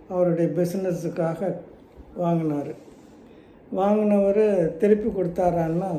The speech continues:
கொடுக்கல. அதோடு மட்டும் இல்லை, ரெண்டாயிரத்தி பதினாறு அப்படின்னு நினைக்கிறேன், அப்போ என்ன செஞ்சாரு, கடன் எதுவும் அடைக்காம,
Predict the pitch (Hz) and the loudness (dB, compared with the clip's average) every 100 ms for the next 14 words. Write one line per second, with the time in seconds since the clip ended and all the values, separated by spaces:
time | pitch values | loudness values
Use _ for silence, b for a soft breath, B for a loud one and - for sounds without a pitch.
0 | - 156 151 156 139 - - - - - | -4 -6 -4 -8 -10 -12 -20 -20 -20 -20
1 | - - - - - - - - - B | -20 -20 -20 -20 -20 -20 -20 -20 -20 B
2 | B - 180 196 202 214 196 175 185 196 | B -4 2 4 4 4 2 -2 -2 2
3 | 202 185 190 196 185 175 - 180 175 170 | 2 2 2 2 2 0 -2 -4 0 0
4 | 175 185 180 175 175 180 175 B B B | 2 0 0 2 2 2 0 B B B
5 | B 170 170 175 165 160 160 160 156 160 | B -4 0 0 0 0 -2 -2 -4 -6
6 | - 151 160 175 170 175 180 160 156 156 | -8 -8 -2 0 0 -2 -2 0 0 0
7 | 180 135 - - - B B B B - | -2 -4 -8 -18 -20 B B B B -6
8 | 185 180 185 175 175 185 160 170 170 170 | -2 0 2 2 2 0 0 -2 0 0
9 | 151 | 0